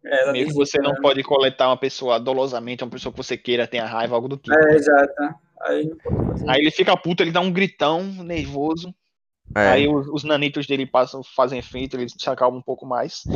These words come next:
Speaker 2: Eu achei massa nessa cena, que no final é um livro que tem um narrador, né? A voz, tipo uma voz por fora assim. Aí o narrador fala. E, e,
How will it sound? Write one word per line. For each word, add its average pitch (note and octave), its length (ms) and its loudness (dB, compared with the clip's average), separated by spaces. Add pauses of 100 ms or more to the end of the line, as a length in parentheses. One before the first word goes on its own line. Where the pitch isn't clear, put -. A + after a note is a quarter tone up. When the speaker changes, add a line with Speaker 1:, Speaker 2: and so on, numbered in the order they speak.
(240)
Speaker 2:
Eu E3+ 80 4
achei G3 180 2
massa F#3 260 2
nessa G#3 260 4
cena, F3+ 500 2 (420)
que - 100 -2
no F3 100 -2
final E3 540 0
é C#3+ 80 4
um F3 120 0
livro E3 280 0
que F3+ 180 -6
tem F3+ 160 0
um F3+ 60 0
narrador, F3+ 400 2
né? C#3+ 100 -2
A C#3+ 60 2
voz, C#3 200 0
tipo - 220 -16
uma D#3+ 100 -10
voz C3+ 400 -4 (640)
por C#3 120 -4
fora C3 260 -2
assim. C3+ 340 -14 (120)
Aí B2+ 100 2
o C3 40 0
narrador C3+ 320 0
fala. A2+ 360 0 (640)
E, D#3 160 2 (260)
e, E3+ 480 0